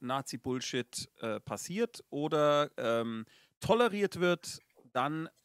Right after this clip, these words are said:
darf ich doch jetzt, jetzt, wenn ich mir jetzt, äh, nicht nur die A F D, sondern jetzt auch eben so Leute wie den Maaßen oder die seltsame Werteunion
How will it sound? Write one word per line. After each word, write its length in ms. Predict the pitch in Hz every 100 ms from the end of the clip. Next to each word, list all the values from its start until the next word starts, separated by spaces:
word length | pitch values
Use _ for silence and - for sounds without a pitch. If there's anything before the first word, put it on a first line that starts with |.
| -
darf 280 | 123 147 - -
ich 180 | 170
doch 220 | - 202 -
jetzt, 380 | 180 202 -
jetzt, 360 | - 135 135 -
wenn 140 | 127
ich 80 | 123
mir 60 | 123
jetzt, 340 | 120 - - -
äh, 200 | 110 113
nicht 180 | 127
nur 80 | 135
die 140 | 123 113
A 80 |
F 100 | 110
D, 160 | - 127
sondern 300 | 156 123 117
jetzt 180 | 117 -
auch 160 | -
eben 320 | - 117 117 117 - _ _ _ _
so 80 | 110
Leute 220 | 113 123
wie 80 | 120
den 160 | 113 107
Maaßen 380 | 107 165 135
oder 180 | 127 120
die 100 | 113
seltsame 460 | 107 117 117 107 101
Werteunion 680 | 107 - 147 139 147 160